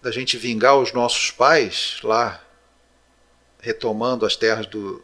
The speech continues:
que foram tomadas pelos mongóis, vamos, ter um inimigo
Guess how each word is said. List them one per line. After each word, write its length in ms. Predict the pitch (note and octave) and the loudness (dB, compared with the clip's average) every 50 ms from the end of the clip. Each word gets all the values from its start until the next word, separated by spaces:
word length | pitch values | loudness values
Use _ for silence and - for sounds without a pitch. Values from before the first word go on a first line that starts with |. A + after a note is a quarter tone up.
| _ _ _ | _ _ _
que 60 | - | -16
foram 220 | - A2+ A2 G#2 | -12 -12 -10 -10
tomadas 340 | G2+ - G2+ G#2 A2 A2 G#2 | -8 -8 -6 -4 -4 -6 -6
pelos 200 | - G#2+ G#2+ G2 | -8 -10 -10 -10
mongóis, 380 | G#2 G#2+ G2+ G2+ B2+ C#3+ C#3+ B2 | -10 -10 -4 -2 0 0 0 0
vamos, 340 | B2 C#3 D3+ D#3+ D#3+ C#3+ - - - - - - - - _ _ _ _ _ _ _ | 0 -2 0 0 0 -2 -2 -4 -12 -20 -20 -20 -20 -20 _ _ _ _ _ _ _
ter 100 | A#2+ A#2 | -6 -4
um 80 | B2 | -4
inimigo 480 | C3 C3 B2+ A#2+ B2 C3+ C#3+ C3 B2+ | -2 -2 -2 0 0 0 -2 -2 -6